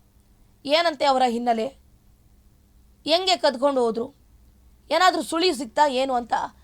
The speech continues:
ಭಾರಿ ಕ್ಯೂರಿಯಾಸಿಟಿಯಲ್ಲಿ ವಿಚಾರಿಸ್ಬಿಟ್ಟಿದ್ದಾನೆ. ಅಲ್ಲಿ ಇದ್ದಂಥವ್ರಿಗೆ ಭಾರಿ ಡೌಟ್ ಬಂದಿದೆ. "ಯಾಕೋ ಇಲ್ಲೇ ಇದ್ದಂಗೆ ಕಾಣಿಸ್ತಾನಲ್ಲ ಕಳ್ಳ, ಬೇರೆ ಎಲ್ಲೂ ಇಲ್ಲ ಅನ್ನಿಸ್ತಾ ಇದೆ, ಕಳ್ಳ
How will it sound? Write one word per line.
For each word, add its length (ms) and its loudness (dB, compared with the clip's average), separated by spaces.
ಭಾರಿ 300 8
ಕ್ಯೂರಿಯಾಸಿಟಿಯಲ್ಲಿ 760 0
ವಿಚಾರಿಸ್ಬಿಟ್ಟಿದ್ದಾನೆ. 760 -6
ಅಲ್ಲಿ 260 4
ಇದ್ದಂಥವ್ರಿಗೆ 600 0
ಭಾರಿ 360 6
ಡೌಟ್ 260 0
ಬಂದಿದೆ. 520 -10
"ಯಾಕೋ 560 6
ಇಲ್ಲೇ 280 4
ಇದ್ದಂಗೆ 240 -2
ಕಾಣಿಸ್ತಾನಲ್ಲ 540 -2
ಕಳ್ಳ, 260 2
ಬೇರೆ 240 6
ಎಲ್ಲೂ 240 2
ಇಲ್ಲ 240 0
ಅನ್ನಿಸ್ತಾ 340 0
ಇದೆ, 260 2
ಕಳ್ಳ 280 2